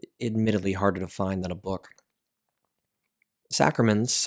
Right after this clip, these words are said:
are the last and most awesome, in the true sense of that word, big S of Christian discernment.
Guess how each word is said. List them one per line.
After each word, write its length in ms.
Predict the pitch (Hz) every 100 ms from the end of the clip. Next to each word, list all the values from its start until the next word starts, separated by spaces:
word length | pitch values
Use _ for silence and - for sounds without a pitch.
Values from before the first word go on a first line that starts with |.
| -
are 320 | 104 98 95 -
the 80 | 98
last 560 | 92 92 104 - - -
and 300 | 101 98 107
most 260 | 101 95 -
awesome, 500 | 101 101 98 90 110 -
in 120 | 92
the 60 |
true 160 | - 110
sense 320 | - 110 113
of 80 | 92
that 160 | 90 87
word, 360 | 95 95 95
big 300 | 104 98 - -
S 420 | 101 98 - -
of 180 | 98 -
Christian 440 | 107 - - 92
discernment. 480 | 90 113 104 95